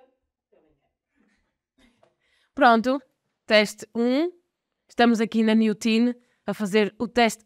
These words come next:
um para a temporada número cinco. Reparaste que eu tive que pensar qual é o número da temporada do meu próprio, eh, podcast. No fabuloso estúdio New Teen, ao, ao comando temos Léo Ferreira. És Léo? Leonardo.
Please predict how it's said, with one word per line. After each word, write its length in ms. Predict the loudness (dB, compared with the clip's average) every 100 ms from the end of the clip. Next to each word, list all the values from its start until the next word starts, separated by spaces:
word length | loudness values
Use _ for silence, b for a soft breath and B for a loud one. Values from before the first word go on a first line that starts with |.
| -6
um 260 | -4 -4 -6 _ _ _ _ _ 0
para 480 | 2 4 2 -2 -6 _ _ _ _ _ _ _ _
a 80 | -2
temporada 580 | 0 -2 2 4 4 0
número 320 | -2 -2 -4
cinco. 420 | -2 0 0 -4 _
Reparaste 380 | -4 -2 -2
que 80 | -4
eu 20 |
tive 160 | -6 -8
que 60 | -4
pensar 320 | -4 -2 -2
qual 160 | 0
é 20 | 0
o 60 |
número 180 | 0 -2
da 100 | -4
temporada 460 | -2 -2 0 -2 -2
do 100 | -4
meu 280 | -2 -2
próprio, 480 | -2 0 0 -2 -8
eh, 400 | -4 -4 -2 -4
podcast. 640 | -4 -4 -4 -6 -8 -12 _ _ _ _
No 140 | -4
fabuloso 500 | -2 -4 -2 0 0
estúdio 580 | -2 -6 -4 -2 -4 -6 _ _ -8
New 280 | 0 0
Teen, 360 | 0 -2 -4 -6 -14 _ _ _ _ _ _ _ _ _ _ _ 2
ao, 240 | 2 4
ao 160 | 2 2
comando 380 | 0 0 0 -2
temos 640 | -2 -2 -2 -10 -16 -20 _ _ _ _ _ _ _ _ -4
Léo 240 | 2 2
Ferreira. 420 | 2 -2 0 -2 -2
És 120 | -2 -2
Léo? 380 | -2 -2 -4 -8
Leonardo. 540 | -6 0 0 -2 -8